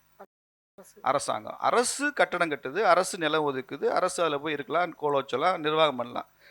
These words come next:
Speaker 2: மீனாட்சி அம்மன் கோயில் கட்டினது யாரு?
Speaker 1: பாண்டிய மன்னர்கள்.
Speaker 2: மக்களுங்க.
Speaker 1: ம்.
Speaker 2: பாண்டிய மன்னர் கட்டினானா பாண்டிய மன்னர் கூலி கொடுத்தா கட்டினாரு? தமிழ்நாட்டுல கட்டப்பட்ட நாற்பதாயிரம் கோயிலுக்கும்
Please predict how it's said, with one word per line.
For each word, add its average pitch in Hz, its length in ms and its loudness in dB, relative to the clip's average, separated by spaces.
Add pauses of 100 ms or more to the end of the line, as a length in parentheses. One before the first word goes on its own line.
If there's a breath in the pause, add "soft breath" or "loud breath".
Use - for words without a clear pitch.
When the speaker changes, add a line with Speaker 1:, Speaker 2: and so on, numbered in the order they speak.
(100)
Speaker 2:
மீனாட்சி 196 300 6
அம்மன் 175 160 4
கோயில் 160 180 6
கட்டினது 147 260 2
யாரு? 123 300 0 (1400)
Speaker 1:
பாண்டிய 220 300 -8
மன்னர்கள். 190 380 -16 (840)
Speaker 2:
மக்களுங்க. 151 760 6 (500)
Speaker 1:
ம். 220 220 -12 (920)
Speaker 2:
பாண்டிய 220 380 6
மன்னர் 202 300 2
கட்டினானா 190 420 2
பாண்டிய 196 380 6
மன்னர் 175 260 4
கூலி 190 200 2
கொடுத்தா 160 300 2
கட்டினாரு? 143 500 2 (1400 soft breath)
தமிழ்நாட்டுல 190 680 6
கட்டப்பட்ட 165 520 6
நாற்பதாயிரம் 151 640 6
கோயிலுக்கும் 131 680 0